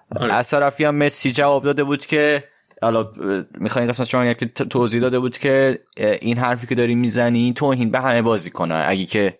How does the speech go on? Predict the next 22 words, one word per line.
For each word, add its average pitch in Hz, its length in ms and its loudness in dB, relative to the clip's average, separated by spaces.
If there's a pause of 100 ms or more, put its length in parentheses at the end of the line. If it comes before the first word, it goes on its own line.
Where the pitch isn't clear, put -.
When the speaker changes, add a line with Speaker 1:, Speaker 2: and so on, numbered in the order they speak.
(480)
Speaker 2:
اه... 101 320 2 (160)
کسی 113 300 -2
خاصی 117 420 0
می‌دونی 101 300 -2
که 92 280 -2 (300)
ن-، 98 140 -2
گوش 107 400 -2
نمیداده، 110 300 2
بعد 117 260 0
اسمشو - 420 -2
ببری 90 340 0
دیگه، 90 220 0
چون 98 180 -4
که 101 80 -2
اگه 101 280 0
اسم 110 200 -4
نبری 107 360 0
می‌شیم 120 280 -2
مثلاً 113 240 -2
همه 104 320 -2
ما 101 160 2
دیگه، 85 460 -2